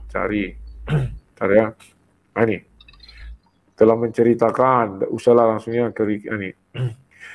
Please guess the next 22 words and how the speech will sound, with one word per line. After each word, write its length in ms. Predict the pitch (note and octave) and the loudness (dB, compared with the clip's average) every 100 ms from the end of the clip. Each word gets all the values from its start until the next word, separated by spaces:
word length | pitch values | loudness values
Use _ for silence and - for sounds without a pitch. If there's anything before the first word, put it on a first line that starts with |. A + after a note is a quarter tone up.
| - | -8
Sesungguhnya 840 | - D#3+ D#3+ E3+ E3 F3 G3 G3+ | 4 6 6 4 6 8 6 4
Jibril 480 | D#3 D#3+ D3 F3 F3+ | 4 2 4 4 4
pergi 320 | D3+ C3+ C#3 | 2 2 2
bersama 400 | D#3 C#3 - B2 | 2 2 0 -2
Ibrahim 560 | D3+ - A#2 A2+ C#3 B2 | 0 2 2 2 0 0
menuju 240 | A2 A2 | 0 0
Jamrah 560 | A2+ F2 E2+ A#2+ A2 F#2+ - | 0 0 0 2 2 -2 -12
<clears throat> 580 | C3+ - _ _ - A#2 | -14 -14 _ _ -8 -2
Akabah. 720 | A#2 G#2+ C3 A#2+ G2 - - _ _ | 0 4 6 6 2 -4 -16 _ _
Lalu 300 | - C#3 D#3+ | 2 6 6
setan 320 | D#3 D3+ D#3 | 6 4 2
menampakkan 400 | D3 D3 - - | 0 -2 -2 -2
diri 240 | C#3+ C#3 C#3+ | 0 2 2
kepadanya 480 | D3+ C3+ C3+ C3+ D3+ | 2 2 2 -2 -4
Ibrahim, 560 | A#2+ B2 A#2 C3+ B2 | 2 2 4 0 2
kemudian 320 | A#2 A2+ B2+ | 0 2 2
dia 80 | B2 | 2
Ibrahim 320 | C3+ B2 B2 | 2 4 4
melempari 400 | B2 A#2 A#2 A#2 | 4 2 4 4
dengan 240 | A#2 A#2 A2+ | 2 0 -2
tujuh 260 | A2 A2+ | -4 -4
kerikil. 600 | A2+ A2+ A2 C#3 C3+ G2+ | 0 0 4 6 8 6